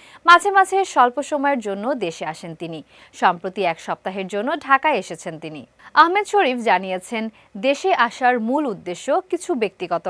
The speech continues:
কাজ, তবে আসন্ন বাংলাদেশ চলচ্চিত্র শিল্পী সমিতির নির্বাচন নিয়েও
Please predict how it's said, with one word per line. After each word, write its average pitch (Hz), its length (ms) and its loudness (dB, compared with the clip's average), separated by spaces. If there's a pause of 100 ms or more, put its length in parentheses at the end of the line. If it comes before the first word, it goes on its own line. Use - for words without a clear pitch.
কাজ, 254 320 6 (260)
তবে 415 240 6
আসন্ন 392 480 4
বাংলাদেশ 269 580 0
চলচ্চিত্র 202 600 -4
শিল্পী 202 360 -10
সমিতির 330 440 -4
নির্বাচন 190 480 -2
নিয়েও 285 340 0